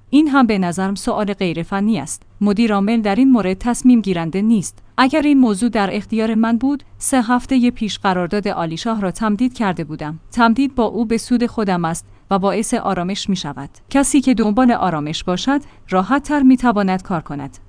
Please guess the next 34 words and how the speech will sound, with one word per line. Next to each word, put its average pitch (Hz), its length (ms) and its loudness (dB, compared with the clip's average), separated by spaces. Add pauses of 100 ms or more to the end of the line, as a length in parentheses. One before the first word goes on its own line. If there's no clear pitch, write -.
(180)
او 269 180 2
همچنین 262 500 6
با 254 100 4
اشاره 233 460 0
به 220 100 0
سابقه 202 520 -2
و 196 120 2
جایگاه 196 360 0
ویژه 240 560 2
آلیشاه 185 580 -2
و 180 140 2
وحید 196 320 0
امیری 226 420 4
در 202 200 0
باشگاه 190 580 -2
تاکید 247 400 0
کرد: 262 240 2 (300)
«آلیشاه 208 520 0
و 214 40 0
امیری 202 420 2
سنبل 214 400 0
پرسپولیس 190 680 -2
هستند، 240 380 0 (280)
اگر 254 260 4
در 220 200 2
تیم 208 240 0
هم 220 300 4
نباشند. 170 560 -6
همیشه 269 400 6
در 202 180 2
کنار 233 360 0
باشگاه 214 520 -2
حضور 226 280 0
دارند. 139 440 -10